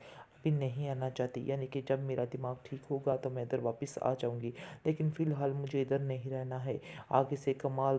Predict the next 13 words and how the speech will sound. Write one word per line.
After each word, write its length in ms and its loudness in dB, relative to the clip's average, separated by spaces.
बहुत 220 -2
परेशान 480 2
होता 240 -2
है 120 -2
उसकी 220 -6
बातों 320 0
की 100 -4
वजह 260 -2
से, 200 -4
लेकिन 500 0
उसको 260 -2
कहता 300 -2
है 120 0